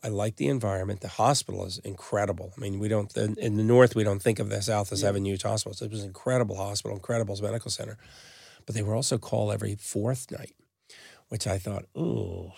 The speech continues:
Speaker 1: is that gonna be okay?" And everybody said, "Trust me, you're gonna learn everything you need to know with every fourth night call." So I did, and I did. I learned everything I needed, and I worked plenty hard enough with every fourth
Speaker 2: Yeah.
Speaker 1: night call. I mean, we had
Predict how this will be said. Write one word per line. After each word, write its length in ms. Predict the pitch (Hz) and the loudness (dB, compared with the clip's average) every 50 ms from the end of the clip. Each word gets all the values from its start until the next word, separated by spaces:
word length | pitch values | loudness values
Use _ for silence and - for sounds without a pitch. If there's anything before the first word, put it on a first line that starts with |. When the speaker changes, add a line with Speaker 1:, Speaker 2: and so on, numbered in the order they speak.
| - _ | -20 _
Speaker 1:
is 160 | - 123 110 - | -10 -6 -4 -2
that 160 | 110 113 107 | -2 -2 -2
gonna 160 | - 107 101 | -4 -6 -6
be 180 | 98 101 98 98 | -6 -6 -4 -4
okay?" 760 | 101 101 - - 160 185 185 160 127 113 117 123 - 151 147 - - | -4 -6 -4 -4 -2 0 0 2 2 2 0 0 -2 -4 -8 -8 -6
And 180 | 117 107 101 | -4 -2 -2
everybody 360 | 104 104 110 107 101 107 101 98 | -2 -2 -2 -2 -2 -4 -4 -4
said, 280 | - - 107 98 92 | -4 -4 -6 -6 -6
"Trust 380 | - - - 101 92 90 - - | -8 -4 -4 -2 -2 -2 -4 -6
me, 100 | 104 - | -6 -8
you're 180 | 95 101 104 101 | -8 -8 -6 -4
gonna 180 | 104 98 95 | -4 -2 -2
learn 180 | 95 92 95 92 | -2 -2 -2 -4
everything 460 | 101 101 101 98 107 104 107 104 104 | -2 -2 -2 -2 -2 -2 0 0 0
you 80 | 104 104 | 0 0
need 240 | 101 101 101 95 92 | -2 -2 -2 -4 -4
to 80 | 110 | -4
know 260 | 98 101 98 98 95 | -4 -4 -4 -4 -4
with 200 | 98 98 95 - | -6 -6 -4 -4
every 220 | 104 101 101 98 90 | -4 -4 -4 -6 -6
fourth 340 | - - 107 104 98 - 107 | -4 -6 -6 -6 -6 -6 -8
night 160 | 101 98 92 | -8 -8 -8
call." 320 | - 107 107 104 101 - _ - - - - - - - - - - _ | -8 -8 -8 -8 -10 -12 _ -20 -20 -18 -18 -18 -20 -20 -20 -20 -10 _
So 140 | - 120 120 | 4 6 6
I 80 | 113 | 6
did, 380 | 104 123 135 123 92 98 92 117 - | 10 10 10 10 10 8 2 -2 2
and 440 | 110 113 107 104 - - - 120 - - - | 2 4 4 4 0 -2 -8 -16 -18 -10 -4
I 140 | - 117 113 | 0 0 2
did. 240 | 101 110 104 - | 4 4 4 4
I 140 | - 107 107 | 4 2 2
learned 280 | 110 110 113 113 110 107 | 4 6 6 6 6 4
everything 320 | 110 107 110 101 104 104 | 4 2 2 2 2 2
I 40 | 104 | 2
needed, 320 | 104 101 104 98 101 98 | 0 0 0 -2 -2 -2
and 160 | 87 98 104 107 | -2 -2 0 2
I 80 | 104 | 2
worked 360 | 104 101 104 101 95 90 - - | 2 2 0 0 -2 -4 -10 -18
plenty 560 | - - - 110 110 107 110 110 104 - 113 110 | -20 -12 -6 -2 0 2 2 2 2 2 2 4
hard 240 | 110 107 104 104 107 | 4 4 4 4 2
enough 300 | 104 101 101 95 90 - | 2 2 0 0 0 -2
with 100 | 107 95 | -2 -2
every 200 | 95 92 104 92 | -2 -2 -2 -4
fourth 180 | 92 269 - - | -2 2 4 6
Speaker 2:
Yeah. 140 | 127 120 | 6 6
Speaker 1:
night 180 | - 92 92 90 | 4 2 -4 -6
call. 260 | - - 92 92 95 | -6 -6 -6 -4 -4
I 40 | 95 | -4
mean, 200 | 95 98 101 101 | -4 -4 -2 -2
we 120 | 104 110 | 0 2
had 240 | 107 110 104 101 95 | 2 2 2 2 0